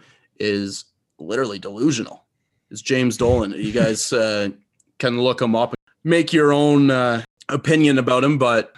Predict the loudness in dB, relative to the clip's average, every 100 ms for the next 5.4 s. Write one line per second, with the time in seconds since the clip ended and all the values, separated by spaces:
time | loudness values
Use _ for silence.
0 | -6 -2 0 0 2 0 -4 -6 -8 -8
1 | -12 -8 -6 -2 0 0 -2 -2 -2 -4
2 | -6 -2 0 0 0 0 -2 -2 -2 -2
3 | -4 -8 -6 -6 -8 -12 -6 -4 -4 -4
4 | -4 -4 -4 -4 -2 0 2 0 -4 -6
5 | -6 -6 -4 -6